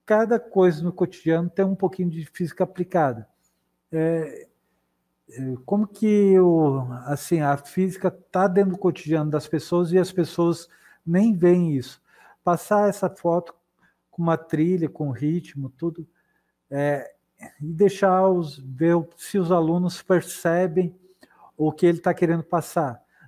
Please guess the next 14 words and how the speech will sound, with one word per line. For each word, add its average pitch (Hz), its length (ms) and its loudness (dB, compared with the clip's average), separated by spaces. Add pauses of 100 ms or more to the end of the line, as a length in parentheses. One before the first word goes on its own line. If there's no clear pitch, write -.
(120)
Daí, 202 380 2
em 175 320 -2
cima 175 360 -2
disso, 160 320 -4
trabalhar 190 480 0
o 180 120 0
texto, 160 640 -2 (640)
trabalhar, 160 640 0
mostrar 156 640 -2
pros 151 240 -8
alunos, 143 340 -4
provocar 170 460 -2
essa 175 240 -2
reflexão 175 920 -4